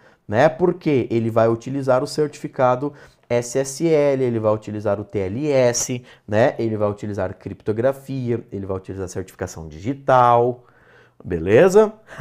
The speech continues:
H T T P não é seguro. Ponto com é um site comercial.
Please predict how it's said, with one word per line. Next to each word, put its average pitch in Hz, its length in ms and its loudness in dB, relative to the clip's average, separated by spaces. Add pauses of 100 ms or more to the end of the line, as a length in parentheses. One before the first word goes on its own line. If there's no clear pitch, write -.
H 180 340 10
T 170 120 2
T 139 180 0
P 151 220 2
não 165 240 4
é 151 80 4
seguro. 139 640 -4 (320)
Ponto 262 340 6
com 175 280 4
é 165 40 4
um 160 120 0
site 139 340 2
comercial. 170 1120 0